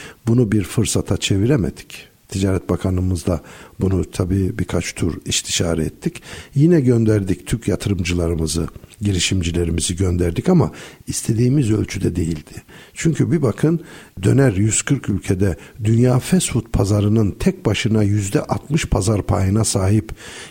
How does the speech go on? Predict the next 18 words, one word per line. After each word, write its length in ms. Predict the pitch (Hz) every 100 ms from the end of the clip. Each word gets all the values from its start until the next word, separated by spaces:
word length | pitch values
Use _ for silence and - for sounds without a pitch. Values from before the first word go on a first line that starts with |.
| -
yediden 380 | 110 107 127 165
yetmişe 600 | 120 104 - 101 - 95
sadece 500 | - 160 113 101 101
Türkiye'de 600 | - 110 - 95 92 87
değil, 320 | 101 87 - - - -
tüm 340 | - 208 131 92
dünyada 680 | 101 104 101 101 127 135 - -
sevilerek 840 | - 104 95 120 151 107 - -
tüketilen 560 | - 90 87 95 135 151
sokakların 680 | - 113 101 - 98 101 92
vazgeçilmez 840 | 135 110 98 - 98 95 101 85
lezzeti 500 | 87 90 87 87 131
dediğimiz 640 | 92 82 85 90 82 78
bir 240 | 92 90 - - - -
sektörden, 760 | - 98 - 90 85 82 80
bir 120 | 104
yemekten 600 | 92 85 - - 110 98
bahsediyoruz. 760 | 78 - - 73 78 76 -